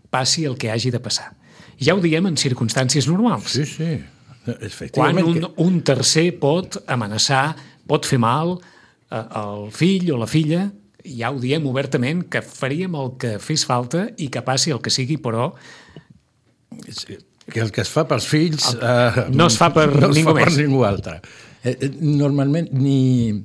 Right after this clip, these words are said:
Speaker 2: eh, ni pel cònjuge o ni,
Speaker 1: Ahà.
Speaker 2: ni per la parella.
Speaker 1: Cert.
Speaker 2: Eh? Per fills sí, però per la parella no.
Speaker 1: Això ho tenim molt incorporat en la nostra, no sé si dir, en la nostra forma de viure,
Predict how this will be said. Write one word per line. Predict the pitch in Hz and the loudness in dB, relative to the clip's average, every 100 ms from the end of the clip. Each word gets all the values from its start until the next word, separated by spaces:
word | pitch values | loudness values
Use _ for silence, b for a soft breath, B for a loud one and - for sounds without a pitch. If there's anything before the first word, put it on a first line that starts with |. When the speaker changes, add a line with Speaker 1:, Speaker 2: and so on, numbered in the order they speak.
| - B B B B B B | -12 B B B B B B
Speaker 2:
eh, | 104 92 - - | -12 -10 -10 -2
ni | 127 135 | 2 2
pel | 131 123 120 113 113 98 | 2 4 4 2 0 2
cònjuge | 156 123 101 78 90 90 | 4 4 0 -8 -8 -4
o | |
ni, | 117 117 | -2 2
Speaker 1:
Ahà. | 139 | 2
Speaker 2:
ni | 120 | 4
per | 120 120 | 4 4
la | 123 | 6
parella. | 127 135 95 80 | 6 4 2 -6
Speaker 1:
Cert. | - 135 117 156 - 101 | -4 -4 -4 -6 -10 -6
Speaker 2:
Eh? | 113 151 127 | -6 -6 -10
Per | - 95 | -14 -8
fills | 135 135 - 151 | -4 -4 -2 0
sí, | 156 180 | 0 -2
però | - 90 78 | -6 -12 -12
per | 80 | -12
la | 87 | -8
parella | 87 120 131 | -2 0 2
no. | 104 | 2
Speaker 1:
Això | 143 - 226 | 0 2 2
ho | |
tenim | 190 165 156 | 2 2 2
molt | 135 120 | 2 0
incorporat | 110 120 120 113 151 175 - - b b b b | -2 -4 -2 -2 -2 -4 -8 -14 b b b b
en | 220 | -6
la | 107 | -2
nostra, | 117 135 - 139 123 107 117 | 0 2 2 0 0 -2 -8
no | 135 | -8
sé | 147 | -4
si | 131 131 | -2 0
dir, | 151 | 0
en | 113 | -2
la | |
nostra | 139 - 151 | -4 -4 -2
forma | - 147 127 | 0 0 0
de | |
viure, | 117 151 113 | 0 -2 -4